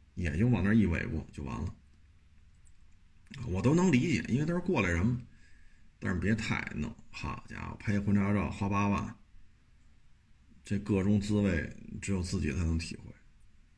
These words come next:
啊，所以我想说的就是，就是这个。再一个就是甭管买卖大买卖小，别老说不花钱，这不是好事儿。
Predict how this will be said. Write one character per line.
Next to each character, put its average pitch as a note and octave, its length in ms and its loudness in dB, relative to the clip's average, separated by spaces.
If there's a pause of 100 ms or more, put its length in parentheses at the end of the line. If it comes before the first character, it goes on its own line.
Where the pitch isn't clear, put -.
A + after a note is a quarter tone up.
(480)
啊， - 100 -18 (220)
所 D2+ 80 -10
以 F2+ 40 -4
我 F#2+ 140 0
想 E2 160 -2
说 G2+ 260 0
的 F#2 100 0
就 E2+ 120 2
是， D#2+ 260 -2
就 D#2 120 -8
是 E2 60 -2
这 G2 100 2
个。 - 140 0 (1160)
再 G2 300 -2
一 G2 40 -2
个 G#2 60 0
就 G#2 60 0
是 F#2+ 60 -2
甭 F#2+ 180 -2
管 A2+ 120 2
买 C#2+ 200 -4
卖 F#2 100 -2
大 G#2 160 0
买 C#2 160 -6
卖 G2+ 100 -2
小， C#2 140 -8 (540)
别 D#2+ 220 -10
老 F#2+ 460 -8
说 F#2 380 -8 (160)
不 - 120 -10
花 F2+ 200 -6
钱， E2+ 300 -8 (460)
这 - 120 -10
不 G2 160 -6
是 G2+ 80 -2
好 - 220 -8
事 - 100 -12
儿。 - 80 -12